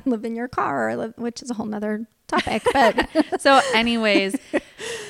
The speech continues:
Speaker 2: are buyers lying when they say, I mean, are realtors lying when they say it's always a good time to buy? I would say market-wise,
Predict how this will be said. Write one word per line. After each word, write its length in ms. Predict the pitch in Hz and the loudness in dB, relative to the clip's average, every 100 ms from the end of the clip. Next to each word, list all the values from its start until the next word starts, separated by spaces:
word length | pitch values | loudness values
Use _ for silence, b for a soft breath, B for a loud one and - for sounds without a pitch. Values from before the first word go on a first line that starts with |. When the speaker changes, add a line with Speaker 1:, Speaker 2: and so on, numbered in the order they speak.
| - | 6
Speaker 2:
are 260 | 226 254 | 8 8
buyers 420 | 247 233 233 226 220 | 6 4 4 2 0
lying 260 | 202 202 | 0 0
when 100 | 196 | -2
they 140 | 190 190 | -4 -6
say, 340 | - 185 180 | 0 0 2
I 40 | 202 | 0
mean, 320 | 202 175 170 _ | -4 -6 -12 _
are 160 | 202 208 | 2 2
realtors 540 | 202 208 202 208 196 | 2 0 0 -2 -2
lying 400 | 190 185 180 185 | 0 0 0 -2
when 140 | 180 180 | -4 -4
they 120 | 180 | -6
say 580 | - 180 175 175 185 - | -4 -2 -2 -2 -6 -8
it's 180 | 190 - | -8 -4
always 320 | 185 175 180 | -2 -2 -4
a 60 | 175 | -8
good 160 | 160 | -10
time 240 | - 170 175 | -10 -10 -10
to 120 | 190 | -6
buy? 440 | 180 - 185 196 - _ _ _ _ _ _ _ - _ - | -4 -2 -4 -6 -10 _ _ _ _ _ _ _ -20 _ -2
I 80 | 202 | -2
would 120 | 196 | 0
say 140 | - 185 | -2 -2
market-wise, 1120 | 185 180 208 196 202 202 214 233 226 - | -2 -2 -2 0 2 2 0 -2 -6 -10